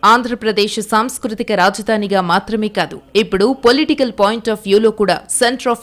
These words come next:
attraction-గా నిలిచింది. కూటమి నుంచి బీజేపీ తరఫున పోటీలో పురంధేశ్వరి నిలవడం, అటు కాంగ్రెస్ నుంచి మాజీ ఏపీ పీసీసీ చీఫ్ గిడుగు రుద్రరాజు బరిలో దిగడం, ఇటు వైసీపీ నుంచి డాక్టర్ గూడూరి శ్రీనివాసులు గట్టి పోటీ ఇవ్వడం, వెరసి రాజమండ్రి ఎంపీ స్థానం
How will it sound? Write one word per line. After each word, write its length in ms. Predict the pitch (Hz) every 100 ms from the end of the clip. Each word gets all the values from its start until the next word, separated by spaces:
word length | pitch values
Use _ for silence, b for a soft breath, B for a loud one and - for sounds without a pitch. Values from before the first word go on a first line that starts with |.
| 180
attraction-గా 640 | 196 220 - 233 220 196
నిలిచింది. 500 | 175 170 - 170 156 - _
కూటమి 320 | 277 330 349 285
నుంచి 300 | 233 202 262
బీజేపీ 460 | 202 220 247 233
తరఫున 380 | 220 202 202 214
పోటీలో 500 | 190 202 233 240 208
పురంధేశ్వరి 720 | 202 208 226 226 220 214 196 190
నిలవడం, 440 | 185 202 214 269 - 202
అటు 200 | 220 226
కాంగ్రెస్ 520 | 226 254 262 254 -
నుంచి 280 | 202 196 233 196
మాజీ 280 | 208 240 247
ఏపీ 360 | 202 226 254
పీసీసీ 500 | 240 214 240 277 269 240 226
చీఫ్ 180 | 220 226
గిడుగు 400 | 175 208 220 247
రుద్రరాజు 600 | 202 247 262 240 208 196
బరిలో 340 | 180 196 240
దిగడం, 340 | 208 208 214 277 _ -
ఇటు 200 | 196 190
వైసీపీ 520 | 170 214 269 277 262
నుంచి 300 | 254 247 302
డాక్టర్ 420 | 214 226 220 214
గూడూరి 420 | 180 247 285 262
శ్రీనివాసులు 720 | 240 214 240 247 220 208 214 180
గట్టి 200 | 190 185
పోటీ 320 | 233 208 226
ఇవ్వడం, 300 | 226 190 175 - _ -
వెరసి 460 | 180 196 196 294 160
రాజమండ్రి 560 | 185 196 220 220 196 190
ఎంపీ 280 | 220 247
స్థానం 380 | 240 240 226 285